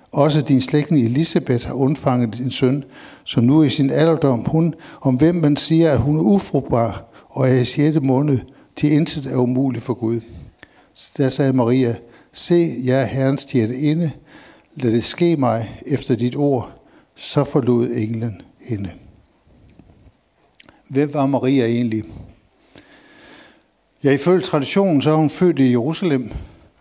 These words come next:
og hendes far og mor hed Anna og Joachim. Øhm, jeg har mange gange stået på Via Dolorosa i Jerusalem,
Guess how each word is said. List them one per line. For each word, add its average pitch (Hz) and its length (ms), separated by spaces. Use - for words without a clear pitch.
og 123 300
hendes 127 300
far 123 500
og 147 220
mor 123 380
hed 123 320
Anna 143 500
og 113 180
Joachim. 120 540
Øhm, 110 680
jeg 127 140
har 127 160
mange 139 220
gange 123 200
stået 135 500
på 120 120
Via 123 220
Dolorosa 127 540
i 120 40
Jerusalem, 117 580